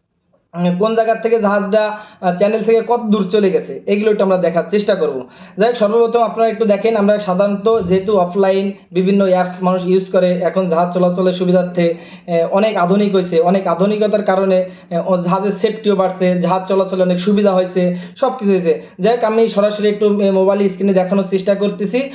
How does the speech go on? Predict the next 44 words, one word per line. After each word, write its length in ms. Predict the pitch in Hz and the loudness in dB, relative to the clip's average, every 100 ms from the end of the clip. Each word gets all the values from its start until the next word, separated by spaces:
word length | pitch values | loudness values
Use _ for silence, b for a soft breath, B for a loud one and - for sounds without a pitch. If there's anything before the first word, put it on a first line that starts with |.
| B B | B B
ওই 140 | 226 | 0
জাহাজের 320 | 208 202 208 190 | 2 0 0 0
মাস্টার 300 | 185 190 196 | 0 0 0
আমার 180 | 185 175 | 0 0
পরিচিত, 440 | 214 226 233 196 269 302 B B B | 0 0 -2 0 0 0 B B B
ওই 100 | 185 | 0
আহসান 360 | 180 185 214 214 | 2 0 2 2
হাবিব 240 | 208 208 | 2 2
ওয়ান, 360 | 208 262 262 190 | 0 0 0 0
এমভি 180 | 196 | 2
আহসান 280 | 190 180 208 | 2 2 0
হাবিব 220 | 202 208 | 2 2
ওয়ান 220 | 202 196 190 | 2 2 2
জাহাজের 260 | 185 196 | 2 2
মাস্টার 280 | 185 175 202 | 0 0 0
আমার 140 | 196 185 | 0 0
পরিচিত, 360 | 202 190 202 262 294 B - | -2 0 2 0 0 B -2
তার 200 | 175 175 | 0 0
সাথে 180 | 180 | 2
আমি 100 | 185 180 | 0 2
কথা 220 | 180 190 | 0 2
বলছি, 240 | 196 180 262 - | 0 -2 -4 0
তার 240 | 175 175 | 0 2
জায়গার 260 | 170 170 170 | 0 2 0
আমি 200 | 175 180 | 0 0
পজিশন 380 | 190 202 214 220 | 0 0 0 0
নিছি 380 | 208 269 285 B B | -2 -4 -8 B B
এবং 220 | 180 175 | 0 0
আমি 440 | 180 185 208 - - B B 202 | 0 0 0 -2 -8 B B -2
অফলাইনের 520 | 214 220 254 247 240 | -2 0 0 2 2
মাধ্যমে 480 | 202 180 214 262 320 - | 0 0 0 0 0 -2
ওই 140 | 202 196 | -2 2
জায়গাটা 280 | 196 190 | 2 2
আমি 120 | 196 190 | 0 0
আইডেন্টিফাই 560 | 180 202 202 185 180 175 | 0 0 0 2 0 0
করছি 320 | 170 - 143 | -4 -6 -4
যে 120 | 156 | 0
আমরা 260 | 165 196 226 | 0 2 0
সাধারণত 540 | 202 202 208 190 202 180 | 0 0 0 -2 -2 0
যে 240 | 190 190 B B | 0 -2 B B
চ্যানেল 300 | 175 180 214 | -2 0 2
দিয়ে 160 | 202 185 | 0 0
চলাচল 400 | 170 170 180 175 | 0 0 0 0
করি 300 | 196 269 | 0 -2